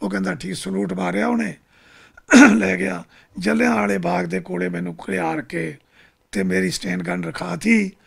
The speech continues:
ਤੇ ਮੈਨੂੰ ਗਾਂਹ ਜਾ ਕੇ ਕਹਿ ਤਾ, "ਜੀ, ਉਹ ਘੰਟਾ ਘਰ ਹੈ, ਤੁਸੀਂ ਉੱਥੇ ਜਾਓ," ਕਿਉਂਕਿ ਫੋਰਸ ਹੀ ਸੀ ਚਾਰ ਸਪੇਰੇ ਲੱਗੀ।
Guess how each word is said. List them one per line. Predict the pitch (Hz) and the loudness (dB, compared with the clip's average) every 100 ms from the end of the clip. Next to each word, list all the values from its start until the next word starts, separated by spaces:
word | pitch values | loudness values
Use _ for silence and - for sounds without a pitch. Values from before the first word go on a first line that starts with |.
| - _ - | -20 _ -4
ਤੇ | 220 | 0
ਮੈਨੂੰ | 190 196 202 196 | 2 2 2 0
ਗਾਂਹ | 190 214 | 2 0
ਜਾ | 180 180 170 | 0 -2 -4
ਕੇ | 165 175 156 | -4 -8 -8
ਕਹਿ | - 202 | -4 -4
ਤਾ, | 180 190 | -2 -4
"ਜੀ, | 185 160 - - - _ - | -4 -6 -10 -20 -20 _ -4
ਉਹ | 214 202 | -4 -2
ਘੰਟਾ | 185 165 165 | -6 -4 -6
ਘਰ | 196 175 | -4 -4
ਹੈ, | 160 156 - _ _ _ _ _ - | -4 -8 -14 _ _ _ _ _ -6
ਤੁਸੀਂ | 196 202 | -4 -2
ਉੱਥੇ | 180 180 | -4 -2
ਜਾਓ," | 196 208 | -2 0
ਕਿਉਂਕਿ | 240 226 | 0 0
ਫੋਰਸ | - 226 254 - | 0 0 0 -2
ਹੀ | 269 | -4
ਸੀ | 226 | -4
ਚਾਰ | 254 226 220 | -2 -2 -2
ਸਪੇਰੇ | - 214 | -4 -6
ਲੱਗੀ। | 214 202 208 | -6 -8 -10